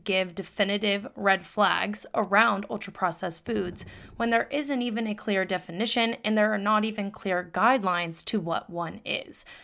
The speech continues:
So to me, this already starts to lean into a bias piece, because if we know that there's not research behind it,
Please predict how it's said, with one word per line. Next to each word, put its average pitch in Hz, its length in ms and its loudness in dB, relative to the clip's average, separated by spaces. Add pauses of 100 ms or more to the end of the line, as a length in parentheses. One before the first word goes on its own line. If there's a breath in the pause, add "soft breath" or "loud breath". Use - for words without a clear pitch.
(160 loud breath)
So 254 200 0
to - 180 -2
me, 254 520 4
this 247 200 0
already 214 260 6
starts 202 420 0
to 208 100 -2
lean 202 360 0
into 220 720 -2
a 208 80 0
bias 185 640 -2
piece, - 480 -4 (260 loud breath)
because 220 240 0
if 214 140 -4
we 220 80 2
know 226 320 4
that 294 140 -2
there's 240 220 2
not 226 200 0
research 196 400 -2
behind 170 400 -6
it, 170 160 -2